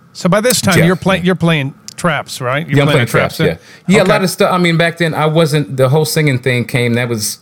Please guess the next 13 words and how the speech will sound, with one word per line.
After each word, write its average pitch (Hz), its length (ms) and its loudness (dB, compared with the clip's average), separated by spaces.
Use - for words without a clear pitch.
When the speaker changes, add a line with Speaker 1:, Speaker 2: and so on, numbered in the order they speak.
Speaker 2:
you 107 120 -2
know, 78 180 -6
I 117 60 2
was 113 120 0
more 113 180 2
comfortable. 107 600 -2
I've 135 80 2
been 139 100 4
doing 127 160 2
drums 113 260 -2
longer 104 220 0
than 90 140 -4
anything. 90 380 -6